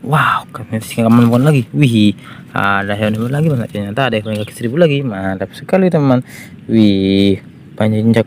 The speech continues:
juga, teman. Ternyata sini kaki seribunya. Kita cari lagi. Wih, teman. Wih, itu kakak menemukan lagi. Wow, wow, wow, mantap sekali, teman-teman. Wih, wow, masukkan dalam wadah. Ih, dapat banyak, teman.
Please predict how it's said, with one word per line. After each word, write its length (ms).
juga, 240
teman. 160
Ternyata 240
sini 160
kaki 240
seribunya. 320
Kita 160
cari 160
lagi. 80
Wih, 160
teman. 220
Wih, 260
itu 80
kakak 240
menemukan 320
lagi. 240
Wow, 160
wow, 240
wow, 320
mantap 480
sekali, 400
teman-teman. 560
Wih, 640
wow, 400
masukkan 320
dalam 320
wadah. 300
Ih, 720
dapat 240
banyak, 400
teman. 160